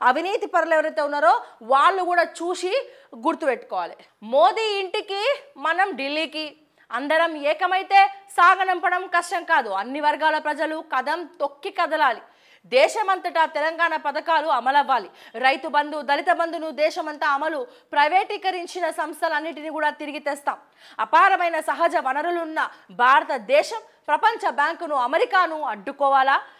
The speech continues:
స్వతంత్ర భారత దుర్గతికి బీజేపీ, కాంగ్రెసే కారణం. ప్రజలకు విముక్తి కలిగించేందుకే బీఆర్ఎస్. తెలంగాణ ఉద్యమంలాగా భారతదేశమంతటా ప్రభుత్వాల మెడలు వంచి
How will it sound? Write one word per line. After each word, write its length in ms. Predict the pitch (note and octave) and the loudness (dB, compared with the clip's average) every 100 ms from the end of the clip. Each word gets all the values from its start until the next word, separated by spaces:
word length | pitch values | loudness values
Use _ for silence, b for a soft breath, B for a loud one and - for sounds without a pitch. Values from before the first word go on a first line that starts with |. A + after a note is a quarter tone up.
| B - | B 0
స్వతంత్ర 460 | F4+ A#4 G4+ G4+ | 2 2 0 0
భారత 480 | D#4 F4 F#4 F#4+ F4+ | 2 4 4 4 0
దుర్గతికి 880 | B3+ F#3 C4+ E4+ D4 - G4 D#4 D4 | -2 -8 -8 -4 -2 -2 -4 -8 -12
బీజేపీ, 720 | F3 A#3 C#4+ C#4 E4+ E4+ D4+ | -14 -10 -8 -4 -4 -4 -10
కాంగ్రెసే 720 | - C#4+ D#4 E4+ D4+ D4+ C#4+ | -4 0 0 -2 -8 -6 -6
కారణం. 460 | C#4+ - A3 C#4+ A#3 _ b b b | -4 -4 -2 -2 -6 _ b b b
ప్రజలకు 420 | D4 C#4+ F4 E4 | -2 4 2 2
విముక్తి 420 | D4 D4+ D#4 - D#4 | -4 -6 -8 -10 -2
కలిగించేందుకే 840 | C#4+ D4+ D4+ D#4+ C#4 C#4 C#4+ C4+ | -2 0 -8 -8 -8 -8 -6 -4
బీఆర్ఎస్. 840 | A#3 C#4+ C4+ G#3 F3 - _ _ | -4 2 2 2 -6 -18 _ _
తెలంగాణ 400 | C#4 D#4 D#4+ D#4+ | -4 -2 -4 -2
ఉద్యమంలాగా 1000 | D4 C#4 C4 D#4+ D#4 D4+ D4+ D#4 C4 - _ _ | -4 -4 -2 0 0 0 2 4 2 0 _ _
భారతదేశమంతటా 1120 | G3+ D#4+ F4 D#4+ A3+ D4+ F4 F#4+ E4+ E4+ E4 | 2 4 4 -2 0 0 0 -4 -6 -2 -2
ప్రభుత్వాల 600 | D#4+ D#4 D#4+ - E4 D#4 | 0 -2 -4 -2 0 0
మెడలు 400 | C4+ B3+ C#4+ G#4 | -2 0 4 4
వంచి 500 | A4+ G4 G4+ G4 D4+ | 6 0 0 -6 -8